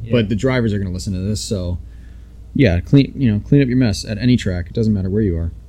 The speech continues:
Speaker 1: And the tires. Nobody left tires.
Speaker 2: Yeah, I was gonna bring up the tires, too.
Speaker 1: Nobody left tires or anything. There was a tire machine.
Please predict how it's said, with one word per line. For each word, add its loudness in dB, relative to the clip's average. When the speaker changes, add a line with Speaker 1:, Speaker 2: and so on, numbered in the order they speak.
Speaker 1:
And -4
the -2
tires. -8
Nobody -8
left -10
tires. 0
Speaker 2:
Yeah, 10
I 8
was 6
gonna 8
bring 8
up 0
the -2
tires, -2
too. -6
Speaker 1:
Nobody 2
left -2
tires -6
or -8
anything. -4
There -2
was 0
a -2
tire -4
machine. -4